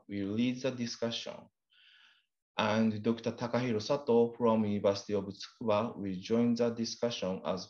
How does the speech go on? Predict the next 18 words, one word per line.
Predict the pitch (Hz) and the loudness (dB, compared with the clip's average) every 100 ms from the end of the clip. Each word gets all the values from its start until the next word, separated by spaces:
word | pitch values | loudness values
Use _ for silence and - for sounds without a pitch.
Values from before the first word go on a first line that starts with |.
| - | -6
panelist. | 123 110 - - - - - _ _ _ _ _ _ _ _ _ _ _ _ _ _ _ - | -2 -2 -4 -10 -16 -18 -20 _ _ _ _ _ _ _ _ _ _ _ _ _ _ _ 2
Through | 190 214 | 4 4
this | 156 156 - | 2 -4 -2
session, | 147 - - 92 95 92 - | 0 0 -2 -4 -4 -6 -4
we | 110 | -4
hope | 107 - 156 156 | -2 0 0 0
to | 160 139 | 2 2
achieve | - - 131 | 0 -6 -2
ideas | 107 110 104 117 110 92 92 - | 2 2 0 2 2 2 0 -4
on | 87 87 92 | -6 -4 -4
effective | 104 139 131 - - | -2 -4 -6 -10 -12
training | - 131 139 120 85 85 82 _ | -6 -2 0 0 -2 -6 -10 _
of | 90 92 | -8 -4
leaders | 107 120 123 120 120 - - | 0 2 4 4 2 -8 -4
for | 113 104 | -2 0
an | 98 98 - | 0 -2 -2
inclusive | 107 107 107 107 117 | -4 -4 -6 -6 -10
society | 117 127 - 151 117 - 73 - | -10 -10 -2 0 0 -2 -8 -12